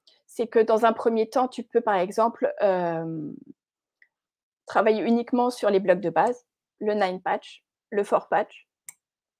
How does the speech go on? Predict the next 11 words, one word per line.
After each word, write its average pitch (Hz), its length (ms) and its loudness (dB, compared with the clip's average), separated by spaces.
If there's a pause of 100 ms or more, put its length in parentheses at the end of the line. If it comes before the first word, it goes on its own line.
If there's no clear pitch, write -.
(280)
faire 262 260 6
un 214 120 4
assemblage 190 640 0 (500)
et 196 380 6
déjà, 214 360 6
tu 247 180 -2
as 196 80 4
la 185 120 2
technique 220 500 -8 (120)
et, 208 280 6
heu, 160 240 2